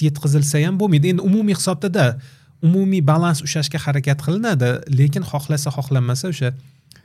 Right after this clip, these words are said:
rakurs orqali odamni munosabati, shaxsiy munosabati o'z-o'zidan ifodalanadi, e, voqelikka.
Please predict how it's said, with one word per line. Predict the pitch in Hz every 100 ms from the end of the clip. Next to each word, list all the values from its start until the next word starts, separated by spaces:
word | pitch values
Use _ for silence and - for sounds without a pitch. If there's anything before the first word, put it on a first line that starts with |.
| _
rakurs | 120 147 143 139 147
orqali | 131 - 151 196
odamni | 139 131 123 120 117 - - _ _ _
munosabati, | 160 143 156 143 123 107 - 110 - - _ _
shaxsiy | - 143 - 135
munosabati | 127 127 127 117 123 170 -
o'z-o'zidan | - 139 131 113 131
ifodalanadi, | 143 139 143 139 139 120 98 95 -
e, | - 113 110 110
voqelikka. | 135 131 117 101 - 110